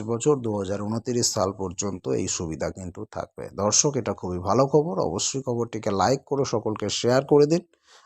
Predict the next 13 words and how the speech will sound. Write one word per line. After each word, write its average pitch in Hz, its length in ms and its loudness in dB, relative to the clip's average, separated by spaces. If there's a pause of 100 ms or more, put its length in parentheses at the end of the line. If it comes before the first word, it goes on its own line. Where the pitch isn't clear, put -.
আর 101 120 4
আপনার 127 400 4
যদি 101 280 0
কার্ড 90 300 2 (140)
থাকে, 101 340 2 (140)
আপনিও 85 320 -2 (380)
মোটামুটি 82 480 -4 (120)
আনন্দ 78 280 -6 (120)
নিন। 104 180 2 (220)
দর্শক, - 360 0 (380)
কি - 160 -8
বলবেন 104 380 0
এসব 120 200 0